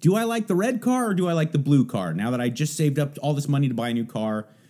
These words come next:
it, it could be that. It could be, I, I don't know if it really, really applied there. Let me think of a better examination <laughs> of it. Do I work out today or do I take the day off because I'm not feeling too good and I'm, I'm kinda,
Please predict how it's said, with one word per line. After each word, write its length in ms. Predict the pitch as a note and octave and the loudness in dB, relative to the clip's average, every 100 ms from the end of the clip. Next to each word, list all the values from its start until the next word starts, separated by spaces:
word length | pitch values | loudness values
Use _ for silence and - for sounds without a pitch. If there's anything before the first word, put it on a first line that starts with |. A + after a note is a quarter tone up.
| _ _ _ _ - | _ _ _ _ -18
it, 720 | - - - - - D#3+ E3 | -18 -18 -18 -10 0 2 2
it 80 | D#3+ | 2
could 120 | - | 2
be 120 | G#2+ | 0
that. 360 | F#3 C#4+ - - _ _ _ _ _ _ _ _ _ _ - | -2 -4 -10 -20 _ _ _ _ _ _ _ _ _ _ -2
It 240 | C#3+ - | -2 0
could 240 | - B2+ A2+ | 2 2 2
be, 440 | B2 A#2 A2+ A2+ | 2 2 0 -4
I, 120 | A2 A2 | -12 -6
I 60 | A2+ | -4
don't 180 | A#2 A2+ | -2 0
know 140 | G#2 | -2
if 100 | G2 | -2
it 80 | E2+ | -4
really, 280 | F#2 F#2+ F#2+ G#2 | -2 -2 -2 -2
really 220 | A2 F2+ | -2 -2
applied 260 | D#2+ E2+ | -4 -6
there. 120 | D#2+ E2+ | -6 -2
Let 120 | A2+ | 2
me 120 | A2+ | 2
think 320 | A2 - B2+ | 0 -2 -2
of 60 | A2+ | -2
a 40 | |
better 300 | F#2 G#2+ G2 | -2 -2 -4
examination 880 | F#2 G2+ F#2+ F#2 - C#3+ - D#3 D3 | -6 -6 -6 -6 -6 -10 -10 -10 -10
<laughs> 40 | |
of 180 | - - | -12 -14
it. 140 | - - - - - - - - - A2 | -18 -20 -20 -20 -20 -20 -20 -14 -10 -2
Do 200 | - A3 | 4 6
I 120 | C#4 C4 | 6 2
work 260 | A#3+ A3+ | 0 0
out 240 | A#3 C4 G#3 | -2 -4 -4
today 480 | B3+ A#3 A3+ A3 G#3+ | -2 0 2 0 2
or 320 | D#3+ D3+ D3 | 2 4 2
do 220 | C#3+ D#3 | 2 2
I 140 | D3 C#3+ | 0 -2
take 340 | C#3+ D3+ - | -2 -2 -2
the 60 | B2+ | -4
day 220 | B2 B2 | 0 0
off 200 | A#2 A#2 | -2 -4
because 300 | B2 B2+ A2 | -4 -2 -2
I'm 140 | A2 | 0
not 220 | A2 G2+ | -2 -4
feeling 300 | - A2 F#2+ | -2 0 0
too 160 | E2 F2 | -2 -4
good 300 | D#2 E2 D#2+ | -2 -2 -2
and 40 | E2 | -2
I'm, 160 | F2 | -2
I'm 120 | F2 F#2 | -4 -6
kinda, 360 | - F#2+ F#2 | -6 -6 -8